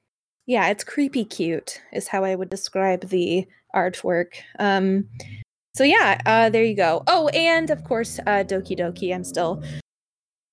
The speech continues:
<sighs> making my way through Doki Doki Literature Club, and so far it's still pretty wholesome. Um,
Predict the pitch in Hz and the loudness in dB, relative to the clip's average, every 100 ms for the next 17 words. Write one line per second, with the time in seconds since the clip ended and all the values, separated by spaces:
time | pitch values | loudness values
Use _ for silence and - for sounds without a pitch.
0 | _ _ - - - - - 339 349 349 | _ _ -4 -2 -4 -6 0 2 4 4
1 | 311 277 262 262 233 220 226 226 202 202 | 6 6 4 0 0 0 0 -2 -2 -2
2 | - 208 190 208 190 190 185 - 185 - | -2 0 0 -2 -2 0 -2 -2 -4 -2
3 | 190 190 190 202 - - 320 311 311 330 | 0 0 -2 -6 -8 -6 0 2 2 0
4 | 320 - _ - 330 392 453 453 427 - | -2 -6 _ 0 0 2 4 2 2 0
5 | 370 392 381 359 339 339 277 208 240 226 | 2 2 2 2 2 2 0 0 0 -4
6 | - 226 226 214 220 233 | -2 2 4 2 0 -2